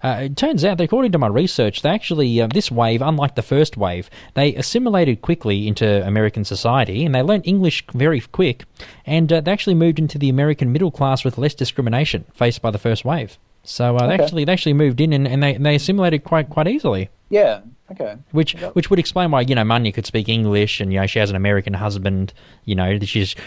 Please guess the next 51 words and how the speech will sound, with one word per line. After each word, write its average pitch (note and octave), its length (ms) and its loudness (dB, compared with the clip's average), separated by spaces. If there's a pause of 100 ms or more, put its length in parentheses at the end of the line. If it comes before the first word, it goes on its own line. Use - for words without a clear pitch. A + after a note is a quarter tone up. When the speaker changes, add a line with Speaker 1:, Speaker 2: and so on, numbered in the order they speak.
Speaker 1:
she - 120 -2
wasn't, G#2+ 360 2 (320)
you G#2+ 80 -6
know, F#2+ 180 -2 (220)
stuck, - 400 -4 (160)
she B2 260 -2
wasn't G#2+ 240 0
stuck - 260 -6
with, A2 200 -4
with, A2 200 -2 (100)
like, G#2 240 -2
the G#2+ 60 -6
Polish A2 440 0
people, G#2+ 360 0
you G#2 60 2
know, G2+ 60 4
she - 80 -4
didn't G#2 120 -2
marry G2+ 220 2
a F#2 60 -4
Pol-, G2+ 560 0
Polish G#2 340 -2
person G2+ 420 -2
and, F#2 220 -4 (260)
you G2 80 -6
know, F#2+ 240 0 (220)
speak - 320 -4
Polish G2+ 460 -2
and F#2+ 100 -2
nothing G2 280 -2
more. G#2 220 0
You A#2+ 60 2
know, C3 140 2
she, E3+ 260 0
she F3+ 160 -2
assimilated D#3+ 540 2
into C#3+ 260 0
the, C3+ 240 2
uh, B2 160 0
the C3 140 0
American C3+ 380 0
life, G#3 300 -4
the B2 80 -4
American C3+ 320 0
ethos. - 420 -6 (340)
Speaker 2:
Yeah, F3 200 2
for - 120 -18
sure. A#2 280 -4 (160)
And D3+ 120 -2
I, D3+ 80 -4
but E3+ 320 -6